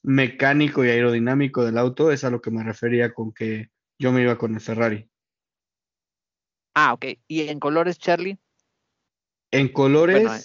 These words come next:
Speaker 2: en estética.
Speaker 1: fíjate que el, eh, no sé si es por el Checo o no, pero el,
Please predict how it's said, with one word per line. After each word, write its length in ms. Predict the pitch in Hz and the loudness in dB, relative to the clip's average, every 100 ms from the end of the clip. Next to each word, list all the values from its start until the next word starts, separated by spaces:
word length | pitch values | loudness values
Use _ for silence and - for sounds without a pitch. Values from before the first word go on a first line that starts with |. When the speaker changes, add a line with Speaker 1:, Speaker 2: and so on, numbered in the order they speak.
| - 123 | -16 -14
Speaker 2:
en 80 | 127 | -14
estética. 640 | - 151 - 156 143 151 _ _ _ _ _ _ _ _ _ | -6 -6 -6 -8 -8 -10 _ _ _ _ _ _ _ _ _
Speaker 1:
fíjate 420 | - 170 190 190 165 | -2 2 2 0 -2
que 140 | 156 | 0
el, 280 | 135 127 - | 2 0 -4
eh, 380 | 92 98 107 131 | -8 -6 -4 -2
no 160 | 139 143 | -2 -2
sé 140 | 151 | -2
si 100 | 147 | -2
es 80 | 156 | -2
por 180 | 170 160 | 0 0
el 120 | 123 | 0
Checo 380 | 147 139 156 120 | -2 0 2 2
o 100 | 120 | 2
no, 240 | 135 156 | 0 0
pero 200 | 156 131 | 0 2
el, 140 | 123 | 0